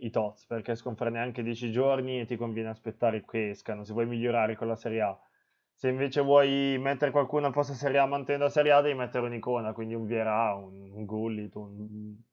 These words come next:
un Petit, un Blanc. Neymar sessantadue, Suarez base, Neymar tutta la vita.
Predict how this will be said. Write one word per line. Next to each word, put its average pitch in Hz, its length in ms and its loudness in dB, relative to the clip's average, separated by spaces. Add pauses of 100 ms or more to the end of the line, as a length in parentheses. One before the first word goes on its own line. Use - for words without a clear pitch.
(300)
un 123 200 -6
Petit, 117 640 -2
un 107 240 -6
Blanc. 107 560 -4 (2000)
Neymar 156 500 0
sessantadue, 160 680 2
Suarez 139 380 0
base, 131 400 6
Neymar 120 420 -2
tutta 113 240 -6
la 104 100 -2
vita. 107 260 -12